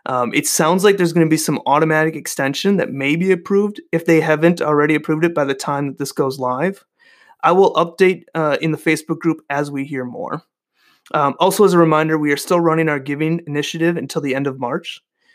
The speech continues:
So for every podcast re-, review that we received,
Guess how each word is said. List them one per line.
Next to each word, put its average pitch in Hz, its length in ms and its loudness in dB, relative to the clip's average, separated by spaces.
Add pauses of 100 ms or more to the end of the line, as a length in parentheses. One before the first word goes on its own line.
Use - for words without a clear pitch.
(140)
So 165 200 4
for 151 140 2
every 165 180 2
podcast 165 600 -2
re-, 143 300 -4
review 151 400 0
that - 140 0
we 147 120 -2
received, 151 640 -4